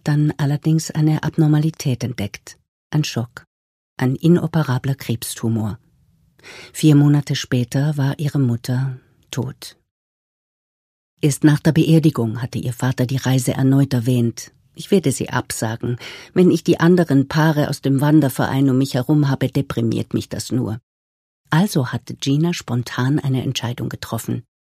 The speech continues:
„Dad, du wirst die Reise machen und du wirst sie nicht alleine machen, ich komme mit.“ So waren sie zehn Tage lang durch die kleinen Dörfer im Hochland von Nepal gewandert. Daraufhin war er mit ihr nach Hongkong geflogen,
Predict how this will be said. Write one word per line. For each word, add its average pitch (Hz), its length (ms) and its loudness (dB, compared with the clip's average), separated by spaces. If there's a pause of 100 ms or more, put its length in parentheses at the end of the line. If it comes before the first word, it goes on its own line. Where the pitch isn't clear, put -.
(120)
„Dad, 143 440 0 (720)
du 165 120 4
wirst 254 200 4
die 180 60 4
Reise 143 320 2
machen 131 440 0 (340)
und 147 140 0
du 135 80 -2
wirst 143 180 -4
sie 123 100 -2
nicht 175 360 2
alleine 131 360 2
machen, 135 300 -4
ich - 160 -4
komme 143 280 2
mit.“ 123 320 -2 (1000)
So 165 160 2
waren 226 200 4
sie 180 180 0
zehn 254 360 0
Tage 175 340 -2
lang 123 260 0
durch 160 220 -2
die 127 120 -8
kleinen 160 500 2
Dörfer 139 420 -2
im 139 160 0
Hochland 139 600 0
von 135 200 2
Nepal 120 400 0
gewandert. 113 640 -8 (680)
Daraufhin 165 520 2
war 139 220 0
er 139 100 2
mit 147 160 0
ihr 143 100 -2
nach 127 220 -2
Hongkong 135 320 0
geflogen, 147 580 -2